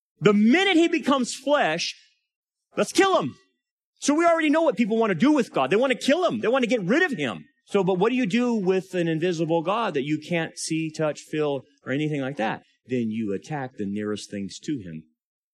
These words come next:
So that anger that's gonna come out is gonna be foisted on Abel. It's gonna take it out on Abel,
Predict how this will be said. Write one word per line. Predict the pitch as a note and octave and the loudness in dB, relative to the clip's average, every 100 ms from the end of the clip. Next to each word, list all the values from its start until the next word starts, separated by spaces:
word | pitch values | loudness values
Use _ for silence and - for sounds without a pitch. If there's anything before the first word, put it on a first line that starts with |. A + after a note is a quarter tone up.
| _ _ | _ _
So | - - G#2 F#2+ F2+ | -16 -6 -4 -4 -4
that | A#2 A#2+ - | -2 -2 -2
anger | C3 F3+ G3 G#2 F#2+ | -4 -4 -4 -6 -6
that's | G2 - | -6 -8
gonna | G#2+ G2 | -10 -12
come | G2 G#2 | -12 -10
out | F#2 F#2 | -8 -8
is | G2+ | -12
gonna | - G#2 | -10 -12
be | F#2+ | -12
foisted | - C3 C3 - G2 | -10 -8 -8 -8 -8
on | F#2 F2+ F2+ _ _ _ - | -8 -8 -12 _ _ _ -14
Abel. | F#2+ G2 D2 - _ _ _ _ _ _ | -12 -10 -14 -20 _ _ _ _ _ _
It's | - | -10
gonna | A2+ | -10
take | G2 G2+ | -6 -6
it | F2+ | -6
out | F2 | -8
on | E2+ | -10
Abel, | F2+ G2 - | -8 -8 -10